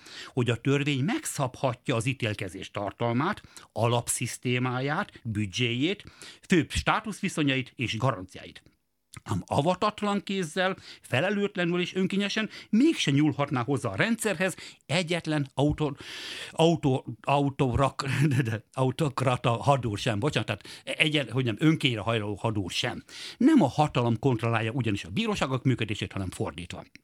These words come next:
Magyarországon ma egy pártsemleges tankönyv és az uralkodó államfelfogás tűz és víz. Ha összeeresztjük ezeket, fáradt gőz keletkezik,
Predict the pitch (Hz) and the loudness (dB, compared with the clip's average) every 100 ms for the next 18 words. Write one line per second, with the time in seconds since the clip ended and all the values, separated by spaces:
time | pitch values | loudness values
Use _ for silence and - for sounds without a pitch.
0 | _ _ _ - - - - - 160 214 | _ _ _ -20 -16 -14 -6 2 4 4
1 | 175 147 - 139 120 107 113 131 95 - | 2 2 0 -2 0 2 4 4 0 -10
2 | - - - 117 92 _ - 190 220 - | -20 -14 -4 -4 -4 _ -2 0 0 0
3 | 147 110 90 - 120 151 - 196 202 - | 0 0 -4 -4 0 0 2 -2 -2 -10
4 | - 123 117 87 170 190 135 - - - | -8 -4 -4 -2 0 2 0 -2 -2 0
5 | 139 117 120 98 107 - - _ - 143 | 0 0 -4 -4 -4 -6 -8 _ -4 0
6 | 180 180 - - 120 107 - 107 78 - | 2 0 -4 -2 -2 -2 -6 -10 -10 -12
7 | - - - - - 180 302 - 151 139 | -14 -20 -20 -10 0 0 2 2 2 0
8 | - 92 196 180 170 147 - 156 151 123 | -4 -4 -2 -2 -4 -6 -2 2 2 0
9 | 110 104 110 - - 370 - 175 131 135 | -4 -4 -4 -2 0 0 0 0 0 -2